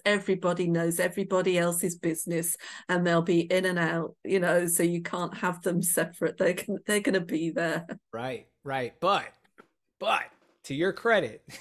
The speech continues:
Speaker 2: <laughs> I have, I have been lost in stories before where there's all, l-, like you said, there, you have to have all these characters, but then I,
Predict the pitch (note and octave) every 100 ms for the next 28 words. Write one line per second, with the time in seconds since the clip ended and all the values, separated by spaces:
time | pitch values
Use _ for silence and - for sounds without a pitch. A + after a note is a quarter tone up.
0 | - - F#5+ G5 - - - - - -
1 | - - - C4 B3 - - E3 F3+ F3+
2 | D#3+ C3+ - E3 F#3 D#3 D3+ B2 B2+ C#3+
3 | B2+ - A#2 - - C3 B2+ A#2 - A2+
4 | - A2+ A2 G#2 G#2+ G#2 G#2 G#2+ _ _
5 | _ _ _ C#3+ C3+ C3 B2 - _ _
6 | _ _ _ - D3+ D3 C#3+ - C#3+ B2+
7 | C3 - A#2+ A2+ - B2+ B2 C#3 C3+ D3+
8 | C3+ B2+ B2+ A#2 - C3+ A#2 - G#2+ G#2
9 | - B2+ B2+ A#2 A#2+ C#3